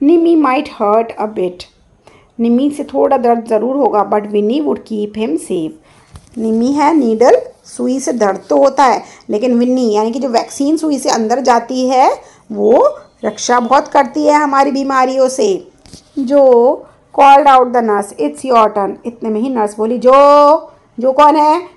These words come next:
चलिए अंदर, आपकी बारी आ गई है।" "That's me।" जो jumped to his feet and walked to the table। अरे, ये तो मेरा नाम बोल रही हैं। और वो एकदम से उठा, अपने पैरों पर खड़ा हुआ और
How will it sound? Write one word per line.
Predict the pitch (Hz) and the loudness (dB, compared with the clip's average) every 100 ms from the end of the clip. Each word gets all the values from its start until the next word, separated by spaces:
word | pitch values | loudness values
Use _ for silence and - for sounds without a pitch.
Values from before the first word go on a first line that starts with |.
| - | -2
चलिए | 277 277 | 0 0
अंदर, | 311 302 311 | 0 2 4
आपकी | 302 285 294 | 4 2 2
बारी | 285 269 285 | 4 4 4
आ | 285 | 2
गई | 269 285 | 2 0
है।" | 277 285 294 302 - _ _ _ _ _ _ _ _ _ _ - | 0 0 0 -4 -12 _ _ _ _ _ _ _ _ _ _ -10
"That's | 453 - 349 | -10 -4 -2
me।" | 440 554 359 | 0 2 0
जो | 233 196 330 | 0 -4 -6
jumped | 381 247 330 | -4 -2 -2
to | 381 | 0
his | 349 359 | 0 0
feet | - 262 | -2 -6
and | 269 | -4
walked | 269 208 202 | -2 -4 -4
to | 240 | -6
the | 233 | -6
table। | 214 180 - 214 - - - | -6 -8 -8 -12 -14 -12 0
अरे, | 466 539 392 | 4 6 6
ये | |
तो | 403 415 | 4 2
मेरा | 339 466 | 2 0
नाम | 571 494 381 | 2 2 2
बोल | 339 254 | 0 -2
रही | 262 247 | -4 -4
हैं। | 226 - - - - | -4 -6 -14 -18 -8
और | 214 | -6
वो | 214 | -4
एकदम | 202 208 208 | -6 -4 -4
से | - - | -4 -6
उठा, | 208 - | -6 0
अपने | 339 480 370 | 0 2 0
पैरों | 403 302 247 | 2 2 2
पर | 247 | 0
खड़ा | 233 220 202 | -2 0 0
हुआ | 220 302 | 2 0
और | 523 - 196 220 392 - | 0 0 2 0 0 -10